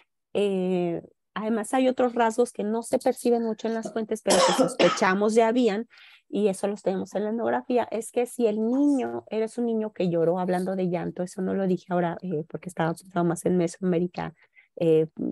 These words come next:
prehispánica, pero llorar en el vientre, que es un elemento, está discutido. Em, piensan que también es de origen medieval, porque está registrado en el medievo, eh, <coughs>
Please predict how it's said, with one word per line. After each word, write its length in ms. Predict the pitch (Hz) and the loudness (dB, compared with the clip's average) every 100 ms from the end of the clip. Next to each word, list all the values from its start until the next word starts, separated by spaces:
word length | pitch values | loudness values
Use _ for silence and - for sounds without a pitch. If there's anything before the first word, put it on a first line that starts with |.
| - | 0
prehispánica, 680 | 185 190 - 220 208 190 226 _ - - _ | 0 0 0 0 -2 -4 -10 _ -20 -20 _
pero 240 | 208 190 190 | 2 4 6
llorar 480 | 196 180 180 240 | 8 6 6 2
en 160 | 262 254 | 2 2
el 160 | 240 220 | 4 4
vientre, 500 | 240 226 190 196 190 | 2 2 -2 -6 -4
que 120 | 180 | -4
es 320 | 165 - - - | -4 -8 -12 -4
un 380 | 190 208 202 - | 0 2 2 0
elemento, 720 | 185 180 185 180 180 180 - _ _ _ _ _ _ _ _ - _ _ _ _ _ _ _ - | 0 2 0 0 -2 -2 -6 _ _ _ _ _ _ _ _ -20 _ _ _ _ _ _ _ -6
está 320 | 202 - 240 | -4 2 4
discutido. 600 | 330 - - 160 139 - _ _ _ _ - | 4 2 2 2 0 -6 _ _ _ _ -4
Em, 540 | 185 185 180 170 160 175 - _ _ | -2 0 -2 -2 -4 -8 -20 _ _
piensan 320 | 240 240 294 | 0 2 2
que 80 | - | 2
también 260 | - 220 214 | 0 0 0
es 120 | 208 | 0
de 60 | 208 | 0
origen 560 | 196 - 196 190 180 | -2 -4 -4 -2 0
medieval, 440 | 185 175 165 180 311 _ _ _ _ _ _ _ _ _ _ | 0 2 2 0 -4 _ _ _ _ _ _ _ _ _ _
porque 160 | 208 190 | 0 0
está 160 | - | 0
registrado 420 | 190 190 214 196 190 | -2 0 0 2 2
en 80 | |
el 120 | 190 196 | 2 0
medievo, 480 | 202 208 190 180 _ _ _ _ _ - | 0 0 0 -4 _ _ _ _ _ -2
eh, 260 | 190 175 - | 0 0 2
<coughs> 520 | - - - - - | 2 4 2 2 -6